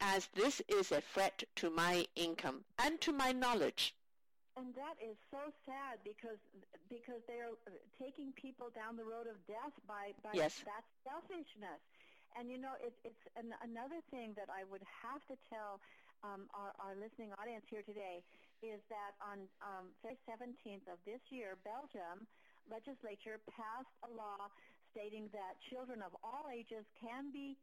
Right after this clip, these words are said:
Speaker 2: euthanized who are suffering, uh, from, uh, uh, terminal diseases like cancer, and, of course, due to chemo.
Speaker 1: Euthanized. Right.
Speaker 2: Euthanized.
Speaker 1: Yes, just like your pet as they walk them down there, you know.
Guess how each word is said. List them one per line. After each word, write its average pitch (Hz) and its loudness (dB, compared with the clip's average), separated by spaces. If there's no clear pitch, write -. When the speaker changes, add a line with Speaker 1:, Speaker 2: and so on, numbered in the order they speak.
Speaker 2:
euthanized 208 -6
who 226 -10
are 190 -8
suffering, 233 -6
uh, 185 -4
from, 190 -4
uh, 185 -4
uh, 180 -4
terminal 214 -6
diseases 202 -8
like 180 -6
cancer, 190 -8
and, 190 -6
of - -8
course, 214 -6
due 202 -6
to 185 -8
chemo. 180 -6
Speaker 1:
Euthanized. 180 6
Right. 175 8
Speaker 2:
Euthanized. 165 -4
Speaker 1:
Yes, 165 6
just 190 6
like 180 6
your 202 8
pet 175 8
as 180 4
they 170 6
walk 170 6
them 170 -4
down 160 8
there, 151 8
you 170 2
know. 156 8